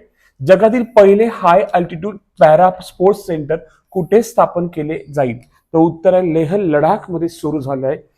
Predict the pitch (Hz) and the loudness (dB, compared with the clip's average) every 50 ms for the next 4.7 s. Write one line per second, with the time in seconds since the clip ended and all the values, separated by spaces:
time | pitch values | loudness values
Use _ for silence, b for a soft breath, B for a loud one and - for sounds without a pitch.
0 | _ _ _ - 180 175 180 202 196 226 240 - - 220 214 - 202 190 190 180 | _ _ _ -8 -8 -6 -4 -4 -4 -4 -4 -6 -8 -10 -6 -4 -4 -4 -4 -6
1 | 170 160 139 165 151 147 156 156 147 160 151 147 - 143 143 - - 180 175 - | -8 -10 -10 -10 -10 -10 -10 -8 -8 -8 -8 -8 -6 -6 -4 -4 -4 -6 -10 -14
2 | _ - 135 135 - b b b b b - 185 196 202 196 196 247 254 247 220 | _ -16 -16 -16 -16 b b b b b -2 2 4 4 6 6 4 4 4 4
3 | 202 208 208 208 208 190 170 - 196 175 165 170 156 175 170 180 185 180 - 175 | 4 4 2 0 0 -4 -6 -6 -6 -6 -6 -6 -6 -6 -6 -8 -10 -10 -6 -4
4 | 160 160 165 175 196 185 - 180 180 - - _ - - | -4 -2 -2 -4 -6 -6 -6 -6 -6 -6 -8 _ -4 -4